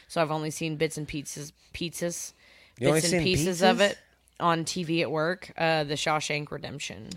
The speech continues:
Speaker 2: God, that movie was fucking awesome. It was very good. Very good. And he was a smart son
Speaker 1: It's
Speaker 2: of
Speaker 1: about,
Speaker 2: a bitch.
Speaker 1: it's about just guys bonding in prison is the easiest way to put it.
Speaker 2: Well,
Speaker 1: But
Speaker 2: the,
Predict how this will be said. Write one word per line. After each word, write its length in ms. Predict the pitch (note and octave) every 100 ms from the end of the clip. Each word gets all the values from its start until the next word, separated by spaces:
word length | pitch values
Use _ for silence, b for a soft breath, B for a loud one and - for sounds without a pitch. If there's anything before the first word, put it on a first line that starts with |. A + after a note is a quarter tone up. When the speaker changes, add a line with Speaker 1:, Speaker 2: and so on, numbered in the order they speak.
| - b _ -
Speaker 2:
God, 300 | D#3+ D#3+ C#3
that 160 | C3+
movie 300 | B2 B2+ A#2+
was 200 | A2+ G2+
fucking 380 | - C3+ B2+ A2+
awesome. 540 | G#2+ G#2 F#2+ G2 E2+ -
It 100 | F3+
was 240 | D#3+ A#2
very 460 | G2 A#2+ C3+ B2+ A#2
good. 340 | G2+ G2 F#2 E2 C#2+ _ _ _ _ _ _ _ _
Very 300 | B2+ B2 A2
good. 320 | G2 F#2+ F#2 D#2+ _ -
And 100 | D3
he 80 | A3
was 160 | E3+
a 80 | G2
smart 480 | - A#2+ D3+ D#3+ C3+
son 200 | - E3
Speaker 1:
It's 80 | D#3
Speaker 2:
of 40 |
Speaker 1:
about, 200 | G#3 F#3
Speaker 2:
a 20 |
bitch. 160 | D#3+ B2+
Speaker 1:
it's 160 | A#3 A3+
about 340 | B3 A#3 C#3
just 240 | G3+ G#3 -
guys 260 | F3+ F3+
bonding 400 | D#3 E3+ E3+ E3+ E3
in 120 | D#3
prison 380 | E3 D3 D#3 D3+
is 160 | C#3+
the 100 | D#3
easiest 420 | C#3+ D3+ D3+ C#3+
way 120 | D#3 C#3+
to 60 |
put 200 | C3+ C#3+
it. 220 | C3+ C3 _
Speaker 2:
Well, 320 | E3 A3+ A3+ F3
Speaker 1:
But 120 | D#3
Speaker 2:
the, 240 | D#3+ D3+